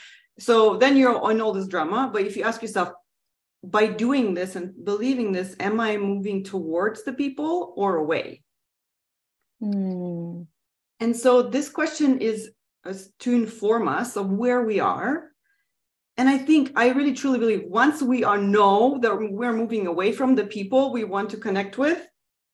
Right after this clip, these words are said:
Speaker 2: Mm-hmm.
Speaker 1: we're going to stop moving away and we're gonna try to figure out a way to move towards them.
Speaker 2: Mm.
Speaker 1: Right?
Speaker 2: Yeah.
Speaker 1: Because just that knowing will help us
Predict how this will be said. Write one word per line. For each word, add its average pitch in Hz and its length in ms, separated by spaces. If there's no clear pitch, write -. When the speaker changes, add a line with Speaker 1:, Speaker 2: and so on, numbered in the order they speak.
Speaker 2:
Mm-hmm. 196 440
Speaker 1:
we're 226 220
going 208 280
to 185 100
stop 226 340
moving 196 300
away 165 320
and 226 100
we're 226 80
gonna 214 280
try 220 120
to 214 80
figure 202 240
out 185 120
a - 20
way 180 220
to 170 160
move 175 260
towards 135 400
them. - 320
Speaker 2:
Mm. 185 760
Speaker 1:
Right? 180 440
Speaker 2:
Yeah. 196 120
Speaker 1:
Because 214 260
just 220 200
that 202 240
knowing 214 800
will 202 280
help 214 340
us 170 400